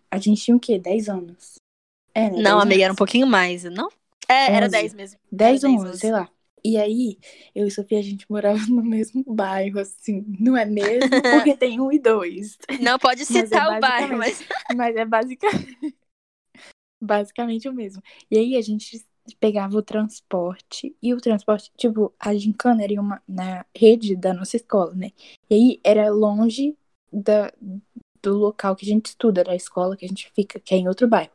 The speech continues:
Speaker 1: Aí, a gente tinha que pegar o transporte até a nossa escola, o bairro da nossa escola. E de lá, nossas mães tinham que levar a gente pra casa. E aí, como a gente morava no mesmo prédio, as nossas mães começaram a, tipo
Speaker 2: Dividir carona.
Speaker 1: Sim.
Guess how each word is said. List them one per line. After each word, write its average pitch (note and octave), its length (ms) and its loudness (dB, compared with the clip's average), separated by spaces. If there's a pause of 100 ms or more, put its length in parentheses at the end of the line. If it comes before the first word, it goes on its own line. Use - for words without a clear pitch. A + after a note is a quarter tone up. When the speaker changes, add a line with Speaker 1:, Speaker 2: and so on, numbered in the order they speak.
(260)
Speaker 1:
Aí, A#3+ 140 10
a A#3+ 40 8
gente A3 160 4
tinha F#3+ 140 0
que - 60 -16
pegar G3 200 2
o F#3+ 60 -6
transporte A#3+ 1080 2 (100)
até A3+ 520 2
a B3 40 4
nossa A3+ 280 4
escola, F#3 600 -2 (240)
o G#3 100 2
bairro G3+ 360 2
da G3+ 120 2
nossa G3 200 -4
escola. F#3 440 -8 (380)
E A3+ 80 4
de A#3+ 160 6
lá, A#3 200 2
nossas G#3+ 300 2
mães A3 220 4
tinham A3 140 0
que A3 100 0
levar G3+ 160 4
a G3 40 0
gente F#3+ 220 -4
pra A#3 120 -2
casa. F#3+ 480 -2 (220)
E B3 80 6
aí, D4 100 6
como C#4 180 6
a D4+ 60 8
gente A3+ 220 2
morava F#3+ 280 2
no F#3+ 60 2
mesmo F#3 240 -2
prédio, A#3 280 0
as G3+ 60 2
nossas G3+ 260 -2
mães G3+ 180 0
começaram G#3 480 0
a, A3+ 340 0 (160)
tipo A3 240 -2
Speaker 2:
Dividir A3+ 260 -4
carona. A3 720 -2
Speaker 1:
Sim. A3 520 6